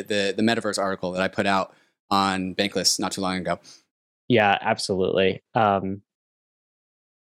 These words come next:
Speaker 2: he also did this, David. I guess Elon Musk asked him a question, "What is love?" This is
Speaker 1: <laughs> I don't
Speaker 2: answered
Speaker 1: even
Speaker 2: here.
Speaker 1: know how to pronounce this, uh, th-, but then Rit-, R-, uh, Vitalik responds with, uh, Elon Musk's, uh, kid's name that he has with Grimes,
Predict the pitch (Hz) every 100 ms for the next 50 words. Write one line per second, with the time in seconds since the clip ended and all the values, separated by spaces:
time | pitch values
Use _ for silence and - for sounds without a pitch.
0 | _ _ _ 110 117 110 98 85 98 -
1 | - 95 95 95 - 101 104 - 127 107
2 | 95 95 101 - - 104 98 - 98 -
3 | 92 - - 98 104 101 92 92 90 -
4 | - _ _ _ _ _ _ _ _ _
5 | _ _ _ _ _ - - 156 104 139
6 | 180 202 208 165 156 151 151 131 101 117
7 | 175 156 135 139 135 117 131 131 127 120
8 | 151 135 127 117 123 135 135 143 131 117
9 | - 113 117 127 - 123 113 101 - 131
10 | 110 104 120 117 110 107 107 - - 120
11 | 107 92 - - 123 135 - 139 139 135
12 | 110 110 110 107 104 104 98 107 143